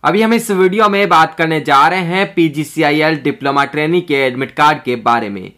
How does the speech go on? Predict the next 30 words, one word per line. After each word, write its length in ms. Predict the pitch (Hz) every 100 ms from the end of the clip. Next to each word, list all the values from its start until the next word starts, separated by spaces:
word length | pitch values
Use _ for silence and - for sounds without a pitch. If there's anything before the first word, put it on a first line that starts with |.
| _ _ -
आपको 320 | 156 - 226
इस 160 | 226 208
वीडियो 360 | 180 180 208 214
में 240 | 208 202
बताएंगे 580 | 156 156 180 208 170 170
कि 140 | 180
किस 220 | 160 156 -
प्रकार 420 | 127 135 156 185
से 200 | - 202
आपको 420 | 156 135 - 123
पीजीसीआईएल 920 | 120 160 160 202 165 208 196 202 196
डिप्लोमा 400 | 151 - 147 143
ट्रेनी 320 | 139 165 180 208
का 160 | 185
एडमिट 280 | 151 139 131
कार्ड 280 | 160 156 143
डाउनलोड 460 | 131 123 120 123 -
करना 260 | 120 117
है। 180 | 117 107 117 _ _ _ _ -
पूरी 240 | 170 202
जानकारी 560 | 185 180 170 170 170 202
आपको 280 | 190 - 160
इस 160 | 151 151
वीडियो 320 | 135 147 165
में 140 | 147
step 300 | 135 - 151
by 120 | 131 135
step 360 | - 156 131 123
दिखाई 360 | 127 135 165
जाएगी, 500 | 175 160 131 120 135